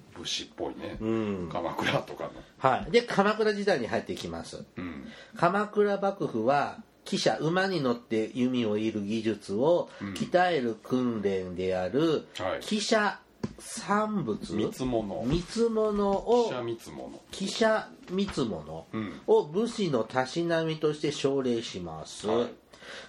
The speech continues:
Speaker 2: まず一つが、犬追い物。
Speaker 1: うん。
Speaker 2: 多数の犬を放って、何匹行ったかを競うものなんだって。
Speaker 1: うん。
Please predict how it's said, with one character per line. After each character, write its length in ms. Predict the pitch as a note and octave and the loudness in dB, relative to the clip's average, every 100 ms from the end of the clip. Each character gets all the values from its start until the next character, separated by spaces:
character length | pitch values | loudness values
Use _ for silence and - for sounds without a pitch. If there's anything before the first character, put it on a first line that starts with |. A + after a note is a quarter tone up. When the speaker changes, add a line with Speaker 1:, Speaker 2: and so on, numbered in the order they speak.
| - | 2
Speaker 2:
ま 160 | D#3+ | 2
ず 120 | D#3 | 2
一 300 | A#2+ - C3 | -4 0 0
つ 160 | A#2+ G2 | 0 -2
が、 280 | G#2 A2 - - | 0 0 -2 -4
犬 440 | D3 F3 F#3+ A#3 G#3 | 0 2 4 2 2
追 200 | F3+ F#3 | 2 2
い 140 | F3 | 0
物。 560 | D#3+ C#3 C3+ B2 A2+ G2 _ _ _ _ _ | 0 0 2 2 0 -4 _ _ _ _ _
Speaker 1:
う 60 | G2 | -10
ん。 260 | F2+ - - _ _ - - _ _ - _ | -10 -12 -18 _ _ -20 -20 _ _ -20 _
Speaker 2:
多 240 | - D#3+ F3 | 0 4 4
数 380 | - B3 B3+ A3 | 0 0 2 2
の 180 | C#3+ | 2
犬 420 | B2 A#2 B2+ C3+ D#3 | 0 0 0 2 4
を 200 | G#3+ E3 | 4 2
放 260 | - A#2+ | -2 -2
っ 300 | A#2+ B2 A#2+ - - | 0 0 -2 -6 -2
て、 400 | F#3 G#3 E3+ - - - - _ _ _ _ - | 2 4 2 -2 -14 -20 -20 _ _ _ _ -8
何 420 | A#2+ E3+ A#3 A#3 | 2 4 4 2
匹 640 | D#3 B2+ - A2 A#2 F#2+ - _ - _ | 0 -4 -4 -2 0 -2 -8 _ -20 _
行 160 | D3+ D3 | -4 -4
っ 20 | |
た 260 | - - G2 | -2 -2 0
か 200 | - F#2+ | 0 0
を 160 | F2+ | 0
競 640 | - - - A3 G3 G#2 E2 - _ _ _ _ _ _ _ _ _ _ _ _ _ _ | -6 -6 4 4 4 -2 -10 -18 _ _ _ _ _ _ _ _ _ _ _ _ _ _
う 40 | G#2 | -6
も 120 | G2+ | -4
の 140 | G2 | -4
な 160 | F2 D#2+ | -6 -10
ん 80 | D2+ | -12
だ 80 | |
っ 40 | C#2+ | -16
て。 420 | - A2+ B2+ - - | -4 2 2 0 -6
Speaker 1:
う 60 | |
ん。 240 | A2+ F2 | -6 -6